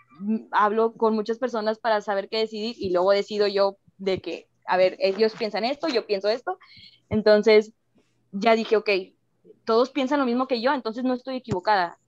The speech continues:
entonces sí es verdad, no soy yo".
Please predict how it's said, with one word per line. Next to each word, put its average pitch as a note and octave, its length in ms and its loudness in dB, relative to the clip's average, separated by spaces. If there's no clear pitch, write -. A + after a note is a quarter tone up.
entonces G#3 680 -4
sí A#3+ 260 0
es G#3+ 100 2
verdad, G3 400 0
no G#3+ 380 0
soy G#3+ 220 -2
yo". F#3 300 -2